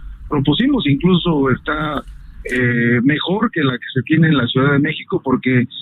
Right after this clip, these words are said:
eh, atendiendo a grupos, eh, pro vida y grupos de derecha, este, se generó,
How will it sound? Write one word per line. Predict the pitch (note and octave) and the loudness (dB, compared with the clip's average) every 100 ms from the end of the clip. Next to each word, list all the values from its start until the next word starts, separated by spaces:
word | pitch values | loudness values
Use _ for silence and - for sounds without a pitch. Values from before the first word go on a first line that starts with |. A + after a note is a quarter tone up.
| - - C3 | -18 -16 -4
eh, | - B2 B2+ | 0 0 -2
atendiendo | C3+ C#3+ C3+ C#3 F3 F#3 E3+ C#3 | -4 2 4 4 6 4 4 2
a | B2+ | 0
grupos, | B2 D3 D#3+ D#3+ C3 - - | 0 0 0 0 0 -2 -4
eh, | - A#2+ A2+ A2+ A2 G#2+ - | 0 2 2 2 2 0 -2
pro | C3 | 0
vida | B2+ E3 F#3 F3 C3+ | 2 4 4 4 0
y | A#2 | 0
grupos | A#2 D3 - C#3 | 0 -2 0 2
de | C3 | 4
derecha, | A#2+ C3+ D#3 - G3 - _ _ - - | 2 2 0 0 0 0 _ _ -20 -10
este, | - B2+ - - B2+ B2 | 0 0 0 -2 0 2
se | C3+ | 2
generó, | - C3+ C#3 C#3+ D#3+ D#3+ D3+ | 2 4 4 0 -2 -4 -6